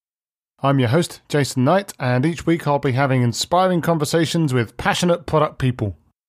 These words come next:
On tonight's episode, we'll be speaking about cracking not only the P M interview, but also cracking your entire P M career.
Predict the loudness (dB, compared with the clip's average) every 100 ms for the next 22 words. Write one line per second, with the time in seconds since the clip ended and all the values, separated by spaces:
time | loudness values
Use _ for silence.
0 | _ _ _ -2 0 2 2 2 -2 0
1 | 0 2 0 0 -2 -2 -2 -2 -2 -4
2 | -4 -4 -4 -2 0 2 4 4 2 0
3 | 0 0 0 0 2 2 0 -2 -2 -2
4 | -2 -2 -4 -2 -4 -2 -4 -2 0 2
5 | 0 0 0 0 0 0 0 0 0 0
6 | 0 0